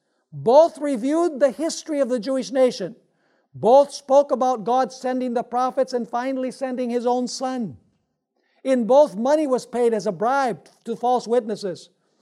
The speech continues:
Both were accused of speaking against Moses and the temple. Both accused the Jewish leaders of shutting their ears to the truth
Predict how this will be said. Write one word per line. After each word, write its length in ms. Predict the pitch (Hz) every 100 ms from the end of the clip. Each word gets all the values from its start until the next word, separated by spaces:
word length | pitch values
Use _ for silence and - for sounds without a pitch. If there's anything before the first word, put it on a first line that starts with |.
| _ -
Both 340 | 156 196 214
were 180 | 277 277
accused 420 | 262 294 311 247
of 120 | 233
speaking 440 | - - 294 269 269
against 360 | 240 262 -
Moses 520 | 220 277 294 214 202
and 140 | 208 208
the 60 |
temple. 520 | 208 269 269 233 175 - _ _ _ _ -
Both 340 | 233 302 311
accused 420 | 277 - 302 269
the 80 | 254
Jewish 360 | 190 294 254 269
leaders 280 | 302 262
of 160 | 240 208
shutting 340 | - 277 277
their 200 | 254 247 247
ears 340 | 285 302 294
to 160 | - 254
the 120 | 247
truth 420 | 254 339 320 -